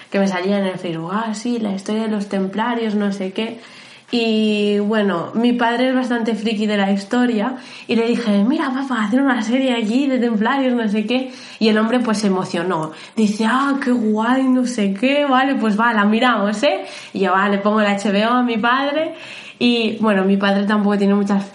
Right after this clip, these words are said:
mucha experiencia viendo series y no le acabó de disgustar, pero yo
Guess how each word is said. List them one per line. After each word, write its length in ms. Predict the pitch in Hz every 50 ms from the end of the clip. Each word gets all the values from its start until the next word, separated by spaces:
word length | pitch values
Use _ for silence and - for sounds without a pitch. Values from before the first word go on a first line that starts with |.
| 202 196
mucha 320 | 202 202 196 196 196 202 208
experiencia 540 | 202 196 196 190 190 196 208 202 202 202 185
viendo 320 | 190 190 190 196 190 190
series 500 | 190 - 220 214 202 202 202 208 196 196
y 120 | - 190 185
no 160 | 190 190 196
le 80 | 202 208
acabó 320 | 196 196 190 175 170 175
de 180 | 175 175 175 170
disgustar, 580 | 170 165 165 170 170 160 - 196 180 175 170 -
pero 200 | 190 175 170 170
yo 440 | 175 175 214 226 254 294 - -